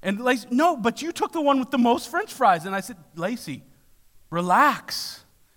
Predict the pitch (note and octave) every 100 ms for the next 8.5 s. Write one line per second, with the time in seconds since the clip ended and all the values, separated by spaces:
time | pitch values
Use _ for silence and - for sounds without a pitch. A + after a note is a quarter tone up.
0 | _ G3 F#3+ A3 B3+ B3 A3 G3 G3+ B3
1 | A#3 G#3+ G#3 A#3 A3+ A3 A3+ A#3+ A3 A3
2 | A#3+ G#3+ G3+ - B3 B3 A#3 A3 G3+ E3+
3 | F3 B3 C4+ G3 - - - B3+ B3 A3
4 | A3 G#3+ - A#3 A3+ G#3 D3+ G#3 C4 -
5 | G3 A3+ B3 C4+ C4 F3+ - - - E3
6 | D#3+ C#3 D#3+ D3+ A#3 C4 A#3 F3+ - A#3+
7 | G3 E3+ B3+ C4 G3 G#3+ G3+ F3 D3+ C4+
8 | C#4 - - B3 A3